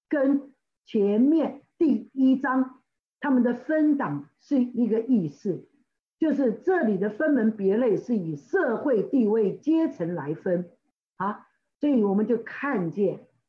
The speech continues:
可能不是像是初期时，时代啊，你是罗马人，你是哥林多人，你是犹太人这样的分，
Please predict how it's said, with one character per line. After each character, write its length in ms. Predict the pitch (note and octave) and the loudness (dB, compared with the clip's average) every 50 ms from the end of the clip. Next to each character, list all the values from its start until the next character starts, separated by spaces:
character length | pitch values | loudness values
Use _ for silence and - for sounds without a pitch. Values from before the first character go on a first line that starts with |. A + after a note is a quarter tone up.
| _ _ _ _ _ | _ _ _ _ _
可 140 | - G#3+ G#3+ | -4 0 0
能 180 | A3 B3+ C4 | 2 0 0
不 140 | C4 C4+ C4+ | 0 -2 -2
是 180 | - - D4 C4 | -2 -2 -2 -2
像 360 | - D4+ C#4 B3 G#3+ G3 F#3+ | -2 -2 -2 -2 -2 -2 -4
是 220 | - - - G3 | -6 -8 -12 -14
初 240 | - - - D4+ D4 | -8 -4 -2 -2 -2
期 200 | - - G3 G3+ | -2 -4 -6 -6
时， 280 | G3 - - - D#4+ C#4+ | -6 -8 -10 -10 -10 -10
时 240 | - - - G3+ | -8 -4 -4 -2
代 400 | G3 C4+ - A3 F#3+ E3 D3+ - - _ _ _ | -2 -2 -2 -2 -2 -4 -6 -8 -14 _ _ _
啊， 180 | _ F#3+ G3+ F#3+ | _ -4 -2 -2
你 180 | F#3+ F#3 F3+ F3 | 0 0 -2 -2
是 220 | F3+ A#3+ A3+ F#3+ | -2 -2 0 0
罗 160 | F#3 F#3 G3+ | 0 2 0
马 200 | A3 A3+ G3+ F3 | 0 0 0 -2
人， 380 | E3+ E3 E3 E3 E3+ G3 G3+ A3 - | -2 0 0 0 0 -2 -4 -6 -10
你 240 | G3+ E3 E3 F3+ | -10 -8 -6 -6
是 140 | F3 F#3+ A3 | -4 -4 -6
哥 180 | A3+ - C4+ B3+ | -4 -2 0 0
林 220 | B3 A#3 A3+ A3+ | 2 2 0 0
多 180 | A#3+ B3+ A#3+ B3 | 0 0 0 2
人， 360 | A3+ F#3+ E3+ F3 F3 F#3+ F#3+ - _ _ _ _ | 2 0 0 0 -2 -4 -6 -12 _ _ _ _
你 180 | - F#3+ G3 | -2 -2 -2
是 220 | F#3+ G3 B3 A#3+ G#3 | -2 -2 -2 -2 0
犹 240 | F3 F3 E3+ F3 G3 | 0 0 0 0 -2
太 220 | F#3+ - C#4 C4 | -4 -4 -4 -2
人 360 | A3+ F#3 E3+ D#3+ D#3+ E3+ F3+ - | -2 -2 -2 -4 -6 -6 -6 -4
这 80 | A3+ | -4
样 160 | A3 F#3+ F3 | -4 -2 -4
的 100 | D#3+ E3 | -4 -6
分， 380 | D3+ - - F#3 F3 F3+ F3+ - | -8 -6 -4 -4 -4 -4 -6 -10